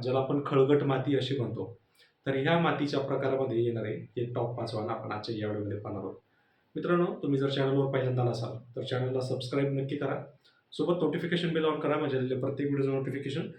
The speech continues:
हे तुम्हाला मिळेल. तर आज आपण जे पाच वाण पाहणार आहोत त्यापैकी सगळ्यात पहिला वाण आहे यूएस सत्तर सदुसष्ट. आता सत्तर सदुसष्ट जो वाण आहे हा अतिशय चांगला वाण आहे. आमच्याकडे बागायती क्षेत्रामध्ये बरेचसे क्षेत्र असे आहेत की ज्या क्षेत्रामध्ये एकदा पाऊस जर पडला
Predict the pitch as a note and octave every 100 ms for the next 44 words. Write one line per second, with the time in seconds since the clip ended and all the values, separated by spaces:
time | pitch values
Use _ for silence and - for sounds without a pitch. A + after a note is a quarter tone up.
0 | - _ C3 C3+ A#2+ A2 G#2+ - - -
1 | - - D3 C#3+ D3+ E3 E3+ E3 E3+ D#3
2 | D#3 D#3 D3 C#3+ C3+ B2 - - - C#3
3 | - D3 C#3+ D3+ D#3+ D#3+ D3 C#3+ D3 D3
4 | C3+ B2 - C3 C#3 C#3+ - C#3 - B2+
5 | C3 A#2 A#2+ G2 - - _ _ _ -
6 | _ _ C#3+ D#3+ E3 F#3 F3 F3+ F#3 -
7 | - F3 E3+ D#3+ C#3+ B2 - - - _
8 | _ D3 D3 - D#3 D#3+ D3+ C#3+ C#3+ C#3
9 | C3+ A#2+ - - - _ _ _ C3+ C#3+
10 | E3 F3+ F3 E3 D#3 D#3+ F3 - D#3+ D3+
11 | C#3+ C#3+ C#3 C#3+ C#3 - D#3 D3+ C#3 -
12 | - C3+ C#3 B2 C#3 B2 C#3 - D3 C3+
13 | C#3 C3+ C3+ C3 B2+ B2 B2 B2 B2 B2
14 | B2 B2 B2 C3 B2+ G2+ G2+